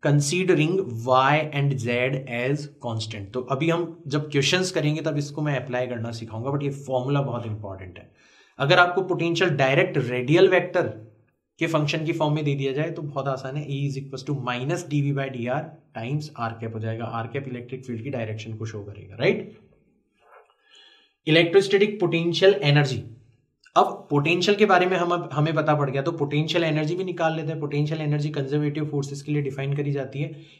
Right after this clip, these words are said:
इसका formula भी हमें पता है। तो अगर आपको दो charges दिए हुए हों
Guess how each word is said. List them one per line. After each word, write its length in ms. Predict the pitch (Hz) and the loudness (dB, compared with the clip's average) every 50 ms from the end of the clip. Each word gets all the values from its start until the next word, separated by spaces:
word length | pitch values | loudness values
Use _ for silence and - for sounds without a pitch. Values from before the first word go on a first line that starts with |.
| _ _ | _ _
इसका 160 | - - 151 | -4 0 0
formula 440 | 147 147 143 135 131 139 139 143 160 | 0 2 0 -2 0 2 2 2 2
भी 100 | 160 170 | 2 2
हमें 240 | 156 151 156 156 151 | 0 0 -2 -2 -4
पता 200 | 147 143 143 151 | -6 -4 -4 -4
है। 180 | 165 160 - - - - _ _ - | -6 -6 -8 -18 -20 -20 _ _ 0
तो 60 | 151 | 0
अगर 140 | 147 156 170 | 4 6 6
आपको 260 | 165 165 170 180 190 | 6 6 6 4 2
दो 400 | 160 139 131 113 160 180 196 202 | 2 2 0 4 8 8 8 8
charges 440 | - - 185 160 156 151 170 175 151 | 8 8 8 8 8 6 6 2 2
दिए 280 | 139 - 156 156 160 | 2 0 0 2 2
हुए 220 | 160 143 139 139 131 | 2 4 4 2 2
हों 160 | 131 127 | 0 -4